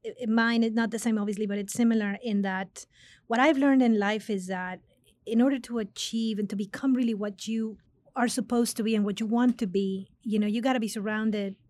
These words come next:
by, by the people that, that can help you get there, or that can really not just help you, but you have, have a support system. So I had a similar issue. I, I was never able to get pregnant and, and be a, a, a natural mo-, uh, mother.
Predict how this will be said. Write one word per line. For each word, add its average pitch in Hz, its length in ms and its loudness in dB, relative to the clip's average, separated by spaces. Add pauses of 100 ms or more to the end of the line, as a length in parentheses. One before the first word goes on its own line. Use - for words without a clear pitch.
(120)
by, 190 600 -6
by 196 280 -4
the 190 100 -10
people 214 320 -8
that, 190 260 -6
that 202 180 -10
can 190 120 -10
help 220 220 -8
you 202 100 -4
get 185 200 -10
there, - 260 -18
or 220 120 -4
that 202 140 -4
can 202 140 0
really 220 360 -2 (720)
not 247 140 2
just - 160 -2
help 247 240 2
you, 220 200 0
but 196 400 -4
you 214 100 -2
have, 220 260 -4
have 220 160 -6
a 208 40 -6
support 214 460 -6
system. 175 460 -12
So 202 420 -4 (540)
I 233 60 2
had 277 120 8
a - 20 4
similar 247 300 4
issue. 226 240 2
I, 208 140 -2
I 220 140 -2
was 214 120 -2
never 226 160 2
able 226 300 -2
to 214 100 -8
get 202 180 -4
pregnant 214 420 -2
and, 190 180 -4
and 202 200 -4
be 208 220 0
a, 190 340 -6
a, 208 200 -8
a 202 40 -2
natural 208 360 -2
mo-, 202 240 0
uh, 196 200 -4
mother. 208 480 0